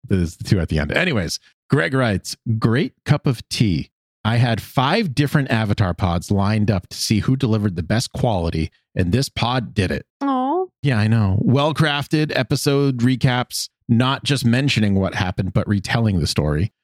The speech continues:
Speaker 1: There is fun banter, but more so taking the show serious, and that reflects the nature of the show being for kids, but with deeper tones. The hosts work well with each other and bring great perspectives.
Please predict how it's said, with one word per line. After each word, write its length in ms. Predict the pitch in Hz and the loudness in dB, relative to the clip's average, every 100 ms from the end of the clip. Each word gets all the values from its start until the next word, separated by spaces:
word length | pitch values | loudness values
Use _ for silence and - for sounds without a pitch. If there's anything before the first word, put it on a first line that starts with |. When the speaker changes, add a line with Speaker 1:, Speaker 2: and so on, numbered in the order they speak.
| _ | _
Speaker 1:
There 140 | 117 107 | -2 0
is 140 | 107 | 0
fun 260 | - 123 139 | 0 0 2
banter, 460 | 117 110 107 120 - _ - | 2 2 0 -2 -4 _ -6
but 220 | 120 120 | -2 0
more 380 | 107 95 117 139 | 2 2 2 2
so 340 | 131 104 95 98 | 0 0 2 0
taking 400 | - 120 113 113 | 0 0 2 0
the 80 | |
show 200 | 101 107 | 2 0
serious, 680 | 95 - 120 101 87 80 - - _ | 0 0 0 2 2 0 -4 -10 _
and 180 | - 98 | 0 2
that 140 | 113 | 2
reflects 420 | 123 110 104 101 - | 0 0 -2 -4 -2
the 120 | 98 | 0
nature 500 | 92 95 - 98 92 - | 2 0 0 0 0 -2
of 140 | 92 | -2
the 60 | 92 | -2
show 300 | - 95 92 - | 0 -2 -2 -2
being 280 | 101 95 95 | 0 2 0
for 160 | - | -2
kids, 460 | 85 - 151 160 - - _ - | -4 -2 -2 -4 -10 -18 _ -2
but 100 | 95 | 0
with 180 | 90 - | 0 -2
deeper 280 | - 92 82 | -2 -2 -2
tones. 540 | 80 80 73 76 - - _ _ _ | -2 -2 -2 -4 -6 -12 _ _ _
The 140 | 98 95 | -2 2
hosts 280 | 151 160 | 0 0
work 180 | 135 120 | 0 0
well 180 | 120 131 | 0 0
with 120 | 113 | 0
each 140 | - - | -2 0
other 260 | 65 92 - _ - | 0 -2 -4 _ -2
and 220 | 92 80 | -2 0
bring 260 | 98 95 90 | 0 0 0
great 280 | 87 98 | 0 -2
perspectives. 720 | - 92 - - - 73 - | -4 -4 -2 -6 -4 -4 -4